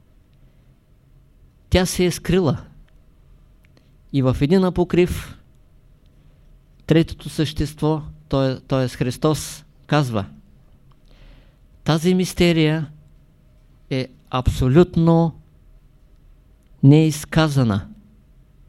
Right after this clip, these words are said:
и никой не може да я назове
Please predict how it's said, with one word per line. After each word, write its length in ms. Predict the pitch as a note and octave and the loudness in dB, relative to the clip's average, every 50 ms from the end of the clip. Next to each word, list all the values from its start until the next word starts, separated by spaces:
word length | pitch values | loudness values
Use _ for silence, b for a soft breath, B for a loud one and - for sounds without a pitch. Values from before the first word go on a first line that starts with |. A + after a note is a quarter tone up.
| - - _ _ _ - _ _ _ _ - - - - | -20 -20 _ _ _ -20 _ _ _ _ -20 -10 -4 -2
и 140 | C#3+ C3+ | 0 0
никой 520 | C3 C3 D3 F3 F3 - - F3 E3+ E3+ D#3+ | 2 2 2 0 -2 -2 -2 0 0 0 0
не 140 | D3 D3+ C3+ | 0 -2 0
може 680 | C3 C#3 C#3+ C#3 C3 C3 C#3 C#3+ C#3+ C#3+ C#3 - - - - - | 0 0 0 0 0 0 0 0 -2 -2 -6 -8 -12 -14 -12 -4
да 180 | A#2 C3 C3 | 0 0 2
я 200 | C3+ C3+ C3+ C3+ | 2 2 0 0
назове 600 | C3 B2+ C3 B2+ A#2 C3 B2+ B2+ C#3 C3+ - - | 0 0 -2 0 0 0 0 2 2 0 0 -2